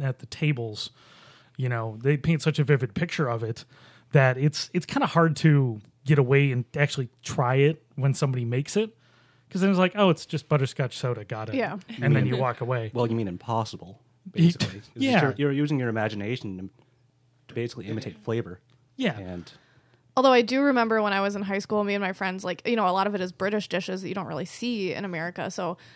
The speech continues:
Speaker 2: me and my friends went to Wegmans and bought, like, s-, I think we bought, like, canned treacle or something
Speaker 1: Ooh,
Speaker 2: before the,
Speaker 1: treacle,
Speaker 2: um,
Speaker 1: yeah.
Speaker 2: before the seventh movie, and we tried it. So, um, for us, it was kinda like, "Let's try all these weird British dishes." And then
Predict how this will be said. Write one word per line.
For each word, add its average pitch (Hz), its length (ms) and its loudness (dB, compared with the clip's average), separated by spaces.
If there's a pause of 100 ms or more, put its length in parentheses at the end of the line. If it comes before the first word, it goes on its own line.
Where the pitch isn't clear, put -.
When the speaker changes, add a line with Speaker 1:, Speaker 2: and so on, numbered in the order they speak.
(160)
Speaker 2:
me 233 100 0
and 247 80 4
my 226 100 2
friends 220 280 -2
went 220 160 -2
to 214 40 -8
Wegmans 202 500 -4
and 196 200 -8
bought, 185 240 -2
like, 175 200 -8
s-, - 340 -16
I 220 40 -2
think 220 140 -6
we 240 80 -2
bought, 226 220 -6
like, - 180 -12 (240)
canned 208 420 -6
treacle 233 480 -6
or 240 140 -4
something 254 580 0
Speaker 1:
Ooh, 160 80 8
Speaker 2:
before 240 280 4
the, 226 100 4
Speaker 1:
treacle, 214 220 4
Speaker 2:
um, - 240 2
Speaker 1:
yeah. 135 300 0 (320)
Speaker 2:
before 233 260 2
the 233 80 0
seventh 233 260 2
movie, 233 260 0
and 226 80 0
we 220 120 0
tried 214 300 2
it. 214 180 2
So, 202 240 -2 (380)
um, 196 300 -2
for 220 200 4
us, 226 160 4
it 226 40 0
was 220 120 -2
kinda 220 220 0
like, 190 200 -4
"Let's 202 160 -8
try 226 160 -2
all 208 120 0
these 196 180 -4
weird 196 200 -2
British 190 280 -4
dishes." 185 340 -6
And 202 100 -6
then 190 200 -10